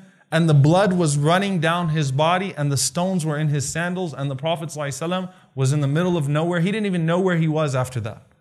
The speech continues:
And he calls Allah subhanahu wa ta'ala, complaining to Allah subhanahu wa ta'ala.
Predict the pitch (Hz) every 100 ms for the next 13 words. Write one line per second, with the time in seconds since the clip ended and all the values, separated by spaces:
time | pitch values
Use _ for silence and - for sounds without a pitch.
0 | _ _ _ _ _ _ 147 147 156 147
1 | - 190 208 156 151 156 170 165 147 131
2 | 156 156 147 143 131 127 147 151 139 131
3 | 143 143 135 131 120 120 113 - - 107
4 | 107 113 107 107